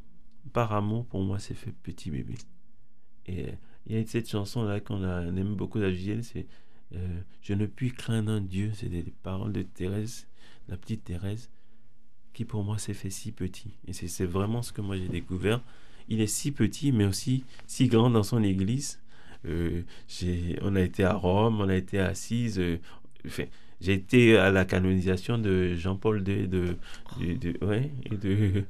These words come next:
<laughs> Jean vingt-trois. Et j'ai vu l'église. J'ai vu l'église, euh, on a marché toute la nuit dans, sur la vi-, la Via Concili-, de la Conciliazione, là, vers, euh, le Vatican.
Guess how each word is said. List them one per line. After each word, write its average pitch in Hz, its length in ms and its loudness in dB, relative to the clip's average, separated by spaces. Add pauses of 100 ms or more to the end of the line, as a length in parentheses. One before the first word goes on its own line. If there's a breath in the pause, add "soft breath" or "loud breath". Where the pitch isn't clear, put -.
(120)
<laughs> - 160 -10
Jean 107 200 4
vingt-trois. 104 560 0 (1040 soft breath)
Et 104 60 0
j'ai 95 180 0
vu 95 180 -2
l'église. 92 760 0 (140)
J'ai 101 120 -2
vu 98 340 -2
l'église, 95 600 0
euh, 78 280 -2 (560 soft breath)
on 95 140 2
a 95 80 6
marché 95 340 2
toute 123 240 -6
la 92 120 0
nuit 98 220 0
dans, 90 380 0
sur - 160 -8
la 95 100 2
vi-, 92 220 -2 (160)
la 69 200 -6
Via 101 320 0
Concili-, 95 540 -4
de - 160 -4
la 87 140 0
Conciliazione, 92 1000 -2
là, 131 160 -4 (400 loud breath)
vers, 98 280 0
euh, 85 280 -2 (300)
le 85 60 -6
Vatican. 87 560 -6